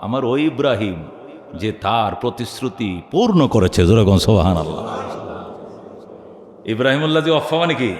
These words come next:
আমার ওই খলিল, আমার ওই ইব্রাহিম যে তার প্রতিশ্রুতি হান্ড্রেড পার্সেন্ট পূর্ণ করেছে। আর আমি ওইটাই চাইছিলাম, জবে তো চাই নাই, জবে তো দুম্বাই হবে, এটা আমি, আমার জা-, আমার আল্লাহ জানাই ছিল। কিন্তু এই জন্যই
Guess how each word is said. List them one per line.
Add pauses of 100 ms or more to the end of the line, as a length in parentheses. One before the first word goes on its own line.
(140)
আমার
ওই (100)
খলিল,
আমার
ওই
ইব্রাহিম
যে
তার
প্রতিশ্রুতি
হান্ড্রেড
পার্সেন্ট (480)
পূর্ণ
করেছে। (280)
আর
আমি
ওইটাই
চাইছিলাম, (560)
জবে
তো
চাই
নাই, (920)
জবে
তো
দুম্বাই
হবে,
এটা
আমি,
আমার
জা-,
আমার
আল্লাহ
জানাই
ছিল। (480)
কিন্তু
এই
জন্যই